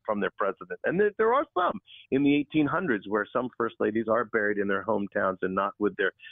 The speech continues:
presidential husbands who happen to remarry. You know, there's all kinds of different stuff that goes on, but, but, but the bottom line is a lot of these places, like I mentioned, the, the Pierce Brigade and the Pierce home in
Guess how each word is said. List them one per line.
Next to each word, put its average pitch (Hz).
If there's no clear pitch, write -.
presidential 104
husbands 98
who 98
happen 104
to 95
remarry. 95
You 120
know, 139
there's 139
all 185
kinds 185
of 127
different 135
stuff 147
that 117
goes 120
on, 135
but, 117
but, 120
but 117
the 113
bottom 139
line 147
is 113
a 107
lot 117
of 156
these 139
places, 107
like 131
I 156
mentioned, 185
the, 208
the -
Pierce 311
Brigade 98
and 127
the 120
Pierce 226
home 117
in 107